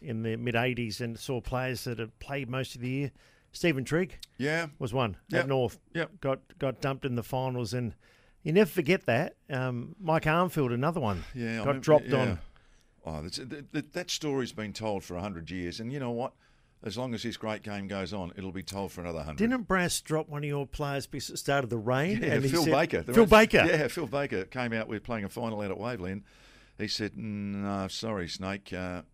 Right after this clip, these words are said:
Speaker 2: it's too wet for you. You won't play here today." Amazing. I, I mean, it was.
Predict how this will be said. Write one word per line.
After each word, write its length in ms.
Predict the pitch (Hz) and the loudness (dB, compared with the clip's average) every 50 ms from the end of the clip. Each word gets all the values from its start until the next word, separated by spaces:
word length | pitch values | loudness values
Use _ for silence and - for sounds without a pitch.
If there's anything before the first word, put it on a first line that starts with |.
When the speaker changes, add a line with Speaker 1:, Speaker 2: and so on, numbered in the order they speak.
| _ _ - | _ _ -14
Speaker 2:
it's 220 | 87 87 80 - | -14 -12 -12 -10
too 180 | - 117 113 101 | -6 -6 -4 -2
wet 160 | 98 101 - - | -2 -4 -4 -6
for 80 | - 85 | -6 -6
you. 100 | 90 98 | -6 -4
You 180 | 107 101 98 | -4 -4 -6
won't 180 | 101 95 95 - | -6 -6 -8 -8
play 200 | 101 104 107 107 | -8 -6 -6 -4
here 80 | 98 82 | -4 -4
today." 280 | 82 76 90 117 123 120 - _ _ _ _ _ _ _ _ _ _ _ _ _ _ - | -4 -4 -6 -6 -8 -10 -16 _ _ _ _ _ _ _ _ _ _ _ _ _ _ -10
Amazing. 320 | 107 120 120 87 85 62 - - _ - | -8 -8 -6 -8 -8 -12 -14 -16 _ -10
I, 100 | 98 - - | -8 -8 -8
I 40 | 113 | -8
mean, 160 | - 127 123 | -6 -6 -8
it 80 | 123 - | -8 -8
was. 160 | 117 - - | -10 -12 -12